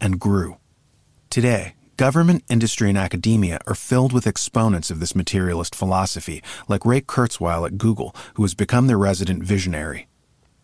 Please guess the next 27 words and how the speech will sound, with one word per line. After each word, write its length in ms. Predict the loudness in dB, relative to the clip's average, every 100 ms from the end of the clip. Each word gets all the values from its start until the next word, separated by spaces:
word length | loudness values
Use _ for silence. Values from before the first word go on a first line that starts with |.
| _
Are 180 | -2 0
the 80 | 0
transhumanists 800 | 0 0 0 2 2 2 0 -2
puppets 400 | -2 0 -2 -2
of 100 | -2
dark 240 | 0 0
Ahrimanic 540 | 0 2 2 2 0 -2
forces 420 | -2 0 -2 -2
bent 260 | -2 0
on 120 | 0 0
undoing 400 | 0 2 2 2
man's 240 | 0 -4
progress 480 | -2 -2 0 -2 -2
from 160 | -6
coarse 280 | -4 -2 -2
matter 300 | -2 -2 -2
to 140 | -2 -2
a 40 |
more 160 | -2 -4
subtle 320 | -4 -2 -2
state 320 | -2 -2 -2
as 100 | -4
he 80 | -4
ascends 320 | -4 -4 -6
upward 380 | -6 -4 -4 -4
towards 260 | -4 -6 -6
God? 360 | -6 -4 -6